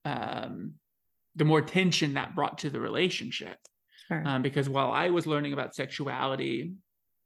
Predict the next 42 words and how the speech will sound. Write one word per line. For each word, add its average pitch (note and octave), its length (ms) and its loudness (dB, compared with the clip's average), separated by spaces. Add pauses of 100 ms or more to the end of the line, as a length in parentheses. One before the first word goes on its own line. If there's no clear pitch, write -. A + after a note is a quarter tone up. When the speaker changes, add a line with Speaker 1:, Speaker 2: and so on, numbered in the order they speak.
(220)
Speaker 1:
she - 160 -6
wasn't. - 640 0 (340)
Speaker 2:
Mm-hmm. D#3+ 320 2
Speaker 1:
And C#3+ 80 2
so C#3 140 2
we C#3 100 2
have C#3+ 220 0
this, C#3+ 120 0
this C#3+ 240 -2
big, D3 760 6
uh, A2+ 160 -2 (360)
uh, C3 140 -2
discrepancy D3+ 960 2
in, B2 140 0
in, D3 140 -6
like, B2+ 140 -6
engagement D#3 720 0
in C3 140 -6
sexuality - 840 -8 (260)
on F3+ 180 6
Speaker 2:
Mm-hmm. E3 100 4
Speaker 1:
top G#3 260 4
of C#3+ 320 2
all C#3+ 400 -2
the, B2+ 500 -4
the, C#3+ 80 -4
the C#3 140 -2
gender C#3+ 580 0 (260)
bullshit D3 760 0
that, - 440 -2
uh, C#3 140 -2
women D#3+ 300 2
particularly D3 560 0
have - 140 -8
to - 80 -14
deal - 280 -6
with, - 200 -8 (500)
um, F3 80 0
Speaker 2:
Right. C#3 200 6
Speaker 1:
in C3+ 100 2
purity C3+ 280 -2
culture - 640 -8